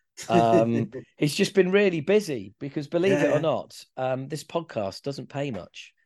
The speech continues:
Speaker 1: slash not a fucking penny.
Speaker 2: <laughs>
Speaker 1: So, um,
Speaker 2: We do
Speaker 1: yeah.
Speaker 2: it for the love of it. Yeah.
Speaker 1: Exactly.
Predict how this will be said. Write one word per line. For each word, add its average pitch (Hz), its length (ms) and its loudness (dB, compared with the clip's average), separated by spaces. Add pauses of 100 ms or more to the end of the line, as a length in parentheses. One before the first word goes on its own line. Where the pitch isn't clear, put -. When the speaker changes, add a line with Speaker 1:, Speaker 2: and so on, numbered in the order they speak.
(140)
Speaker 1:
slash - 560 -6 (260)
not 131 220 -4
a 127 60 -2
fucking 120 420 -4
penny. 110 560 -6
Speaker 2:
<laughs> - 600 -10 (260)
Speaker 1:
So, 151 760 4
um, 139 540 -2
Speaker 2:
We 151 120 -2
do 151 100 2
Speaker 1:
yeah. 160 160 6
Speaker 2:
it - 80 -6
for 147 100 -10
the 156 100 -10
love 156 220 0
of 117 100 -6
it. 107 160 -12 (180)
Yeah. 98 200 -12 (3000)
Speaker 1:
Exactly. 151 560 -12